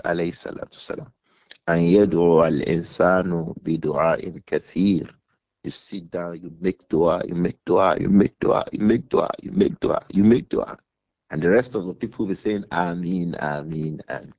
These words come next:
Don't we, have we not read in all of these ahadith that if someone is to be making dua with all these dua, he will be sitting down for a long time making dua.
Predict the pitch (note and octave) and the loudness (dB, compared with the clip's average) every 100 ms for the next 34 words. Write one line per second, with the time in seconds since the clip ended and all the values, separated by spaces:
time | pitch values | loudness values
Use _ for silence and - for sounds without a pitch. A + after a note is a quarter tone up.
0 | _ _ - C#3 D3+ F#3+ A#2+ B2+ B2 - | _ _ 0 2 2 0 4 4 4 -2
1 | F2 E2 D#2+ C3 B2+ A#2+ A2 G2+ G#2+ G2 | 0 2 4 6 6 4 2 4 6 6
2 | F2+ D#2+ A2 G#2 F2 G2+ G#2+ - E2+ - | 2 2 2 2 2 -2 -2 -4 -6 -4
3 | D#2+ E2 G#2 F#2+ E2 - - - C3 - | -4 -2 -2 -2 -4 -6 -12 0 0 0
4 | A2+ A#2 G#2+ G2+ F2+ - E2 F2 F#2 A#2 | 0 2 2 0 -4 -6 -6 -2 0 -2
5 | - B2 G#2 G2 G#2 G2+ F#2+ - G2+ G2 | -2 -4 0 2 2 0 -2 -2 0 0
6 | F2+ F#2+ F2 - E2+ E2 D#2+ _ _ _ | -4 -8 -8 -6 -2 -2 -4 _ _ _
7 | _ _ _ G#2+ B2 A#2+ A2+ - D3+ D3+ | _ _ _ 2 2 2 -2 -6 -8 -6
8 | C3+ B2+ A#2 G2 F2+ F2 G#2 A2 - G#2 | -2 -2 -2 -2 0 0 -2 -4 -4 -4
9 | F#2+ F2+ F2+ E2+ D#2+ C#2+ | -4 -6 -8 -8 -8 -10